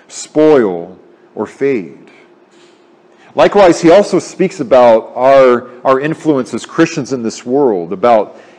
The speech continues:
infiltrating our societies and our cities with the kingdom of heaven, with the attributes of the Holy Spirit.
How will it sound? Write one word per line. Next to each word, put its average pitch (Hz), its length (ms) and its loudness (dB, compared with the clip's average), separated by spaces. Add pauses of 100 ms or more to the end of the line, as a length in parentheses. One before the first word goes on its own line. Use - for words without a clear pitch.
infiltrating 156 840 0
our 123 160 0
societies 135 720 0
and 131 100 -2
our 113 100 -2
cities 107 800 -6 (180)
with 139 140 0
the 135 80 0
kingdom 143 380 -6
of 110 120 -6
heaven, 127 380 0
with 139 180 0
the 120 200 -4 (160)
attributes 143 640 -2
of 127 100 -4
the 123 80 -4
Holy 135 280 -4
Spirit. 123 580 -10